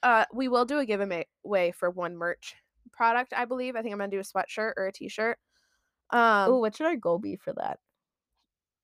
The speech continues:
Speaker 1: I don't know. Um, but I will give, do a giveaway. We do have, um, a couple people on the list who will just be getting one. My husband will not because he's a butt face and didn't get me a sweatshirt for his, uh,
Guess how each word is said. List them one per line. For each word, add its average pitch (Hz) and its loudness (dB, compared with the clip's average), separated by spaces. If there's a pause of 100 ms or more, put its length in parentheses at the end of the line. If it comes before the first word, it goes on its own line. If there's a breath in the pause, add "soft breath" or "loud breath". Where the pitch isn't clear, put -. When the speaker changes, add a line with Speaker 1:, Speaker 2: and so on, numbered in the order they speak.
(1040)
Speaker 1:
I 277 -6
don't 415 -4
know. 403 -4 (1900 loud breath)
Um, 202 0 (120)
but 208 2
I 208 6
will 208 6
give, 214 -2 (140)
do 208 -2
a 208 0
giveaway. 196 2
We 202 -6
do 202 0
have, 214 4
um, 180 2
a 190 -6
couple 214 -6
people 254 -4
on 247 0
the 226 -2
list 208 -2
who 190 -2
will 180 0
just 180 -2
be 180 -6
getting 165 -4
one. 190 -2
My 185 -2
husband 175 -2
will 175 -4
not 170 -2
because 175 -8
he's 175 -4
a 165 -8 (140)
butt 160 4
face 180 2
and 180 -6
didn't 170 -4
get 165 0
me 160 -4
a 165 -2
sweatshirt - -2
for 170 4
his, 165 4
uh, 160 8